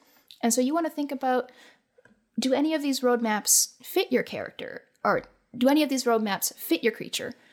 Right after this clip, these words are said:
Or are you going to want to do something that takes inspiration from the way that they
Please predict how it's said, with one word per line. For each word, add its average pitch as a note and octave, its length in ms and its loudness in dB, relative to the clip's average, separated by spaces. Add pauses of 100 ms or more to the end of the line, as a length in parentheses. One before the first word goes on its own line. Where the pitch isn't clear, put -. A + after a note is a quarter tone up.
(240)
Or G3+ 460 0
are G#3 80 0
you A3 180 -4
going A3 240 -6
to G#3 80 -12
want F#3+ 460 -8
to G#3 440 -8 (100)
do G#3 160 -10
something G3 800 -4
that F#3+ 480 -6 (500)
takes B3 240 4
inspiration A#3+ 840 0 (180)
from G3+ 560 0
the G#3 200 -2
way G3+ 240 -2
that A3 240 -2
they G3+ 460 -4